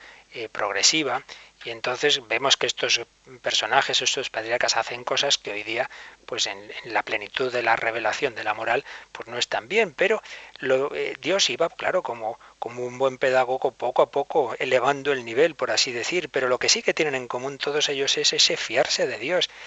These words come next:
ese creer en Dios, ese esperar en Él, en ese cumplir su voluntad, y por ello, pues eso, estos patriarcas con sus luces y sombras, pero nosotros,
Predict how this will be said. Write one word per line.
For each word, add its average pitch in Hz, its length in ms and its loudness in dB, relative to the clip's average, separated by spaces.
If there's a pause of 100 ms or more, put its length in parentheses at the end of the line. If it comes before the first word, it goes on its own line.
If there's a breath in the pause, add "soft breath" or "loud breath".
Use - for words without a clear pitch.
(240 loud breath)
ese - 280 4
creer 123 320 0
en 147 180 -4
Dios, 151 400 2
ese 156 240 4
esperar 113 580 0
en 135 140 -2
Él, 170 260 -2 (360 loud breath)
en 123 140 -6
ese 190 200 4
cumplir 135 540 -4
su 175 440 -2
voluntad, 165 840 -2
y 190 100 -12
por 190 180 0
ello, 151 240 2 (420 loud breath)
pues 131 200 -2
eso, 139 240 0
estos - 260 0
patriarcas 156 600 0
con 117 160 -4
sus 110 300 -4
luces 143 340 0
y - 60 0
sombras, 151 480 2 (320 loud breath)
pero 175 180 0
nosotros, 165 600 0